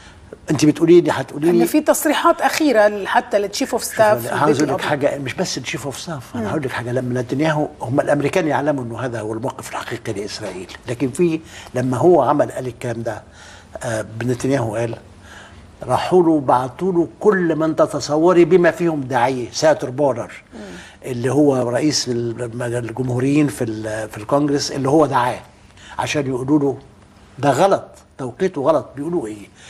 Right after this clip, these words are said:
Speaker 1: بيقولوا: أنت بدأ بتحرج أصدقائنا في المنطقة.
Speaker 2: مم.
Speaker 1: إحنا ماشيين البيس process كده، تمشي، تغطي
Speaker 2: مم.
Speaker 1: وتكسب وقت وت-، وتعملوا اللي أنتوا عايزينه،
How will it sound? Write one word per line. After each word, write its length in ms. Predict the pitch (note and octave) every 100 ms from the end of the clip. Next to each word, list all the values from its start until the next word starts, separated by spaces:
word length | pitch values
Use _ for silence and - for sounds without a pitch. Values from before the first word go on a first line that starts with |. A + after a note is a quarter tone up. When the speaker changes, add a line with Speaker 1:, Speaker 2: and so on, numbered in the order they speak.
| - - -
Speaker 1:
بيقولوا: 300 | - D#3+ D3+
أنت 240 | F3+ F3+ D#3
بدأ 320 | C#3 E3+ D#3
بتحرج 420 | B2+ - D3+ D3+
أصدقائنا 540 | B2+ A2 A2 A#2 G#2 F#2 - - -
في 60 |
المنطقة. 440 | A2+ A#2+ A2+ G#2+ - -
Speaker 2:
مم. 200 | G#3+ F#3+
Speaker 1:
إحنا 200 | B2+ D3+
ماشيين 460 | D3 C#3 - F3+ F3+
البيس 380 | C#3 D3 F#3+ -
process 520 | - E3+ F3 E3 -
كده، 340 | - F3+ F3 F3 - - - - - - - -
تمشي، 420 | - G3+ - - - _ _
تغطي 500 | D3+ E3+ B2+ C#3+ C#3+
Speaker 2:
مم. 60 | F#3
Speaker 1:
وتكسب 440 | D#3+ C#3+ - D3 B2+
وقت 320 | D#3+ - -
وت-، 240 | D3+ D3
وتعملوا 380 | - G#3+ G3+ G3+
اللي 120 | A3
أنتوا 180 | G3+ D#3
عايزينه، 280 | C3+ B2 C#3+